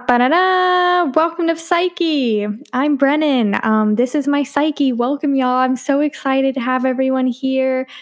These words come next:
Whoever's here, if you came from my Depop, if you came from my Instagram, I'm really blessed, really happy, really excited to be able to start this journey. Um, I have been wanting to make a podcast for months now.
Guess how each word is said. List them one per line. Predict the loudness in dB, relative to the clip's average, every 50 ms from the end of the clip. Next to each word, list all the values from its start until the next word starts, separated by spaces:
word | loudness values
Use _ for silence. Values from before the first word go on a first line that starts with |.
| -14 _
Whoever's | -2 -2 0 0 0 0 0 -2
here, | -2 0 0 0 0 0 0
if | -2 -2
you | -2 -2
came | 0 0 0 0 0
from | 0 0 0 0
my | 0 -2 -2
Depop, | -2 -2 -2 -2 -2 -2 0 0 0 0 0 -2 -4
if | -4 -4
you | -6
came | -4 -2 -2 0
from | 0 -2
my | -2 -4 -2 -2
Instagram, | -2 -2 -2 -2 -2 -2 0 0 2 2 2 2 0 0 -2 -6 -12 -18 -8 -2 0
I'm | 2 2 2 2 2 2
really | 2 2 2 2 0
blessed, | 0 0 0 0 0 -2 -4 -2 0
really | 0 2 2 0
happy, | 0 0 0 -2 -2 -2 -2 0 0
really | 2 2 2 2 0
excited | -2 -4 -8 -10 -8 -4 -2 0 0 0 0 0 0 0 0 -2 -4 -10 -18 -20 -14 -6
to | -2 0
be | 0
able | 0 0
to | -2
start | -4 -4 -2 -2 0 0 -2
this | -4 -6 -4
journey. | -4 -2 0 0 2 2 2 2 0 0 -2 -2 -2
Um, | 0 0 2 2 2 2 0 -2 -4 _ _ _ _ _ _ -4
I | -2 0
have | 0 0 0 0
been | 0 0 2 2 2 2 0 0 0
wanting | 0 0 2 2 2
to | 2
make | 2 0 0 -2
a | -4
podcast | -6 -4 -2 -2 -2 -2 -2 -2 0 0 0 0 -2 -4 -10 -8 _
for | -2 0
months | 0 2 2 2 2 0 -2 -4 -6 -4
now. | -2 -2 0 0 0 0 -2 -2